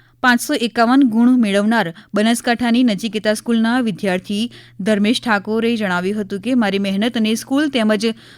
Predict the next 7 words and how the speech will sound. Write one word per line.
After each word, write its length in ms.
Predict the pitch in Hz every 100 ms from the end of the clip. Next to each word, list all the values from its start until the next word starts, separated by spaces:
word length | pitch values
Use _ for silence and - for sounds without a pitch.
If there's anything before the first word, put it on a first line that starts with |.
| -
પરિવારના 560 | 240 233 226 233 240 269
સહયોગથી 580 | 277 214 196 208 - 175
મને 220 | 196 208
સારું 320 | 214 220 214
પરિણામ 420 | 208 180 165 180 208
મળ્યું 240 | 165 147
છે. 120 | 185